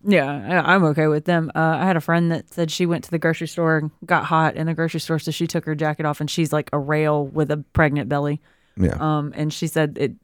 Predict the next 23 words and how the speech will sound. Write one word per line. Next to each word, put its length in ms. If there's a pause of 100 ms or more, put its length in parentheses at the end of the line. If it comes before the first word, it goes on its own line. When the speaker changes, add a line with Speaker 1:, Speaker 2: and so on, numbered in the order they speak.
(120)
Speaker 1:
didn't 240
take 220 (680)
three 280
minutes 340
before 320
some 440
strange 440
man 300
walked 280
right 300
up 120
to 180
her 180
and 80
just 160
wanted 200
to 40
talk 220
to 60
her 100
about 220
absolutely 540
nothing. 680